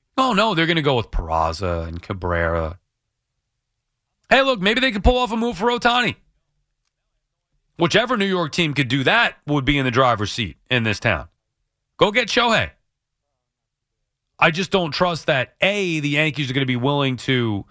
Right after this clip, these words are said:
spend, or B, be willing to part with maybe the necessary prospects to go get Shohei Ohtani. I'm not sure how they're gonna operate. I used to know.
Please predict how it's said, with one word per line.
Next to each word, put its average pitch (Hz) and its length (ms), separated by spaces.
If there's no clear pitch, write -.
spend, 113 720
or 143 160
B, 127 640
be 151 120
willing 139 300
to - 80
part 147 360
with 120 420
maybe 131 220
the 113 300
necessary 120 520
prospects 113 640
to 123 100
go 110 160
get 143 300
Shohei 95 400
Ohtani. - 300
I'm 190 160
not 202 160
sure 190 140
how 180 140
they're 214 100
gonna 151 140
operate. 107 420
I 127 100
used 147 340
to 131 80
know. 117 500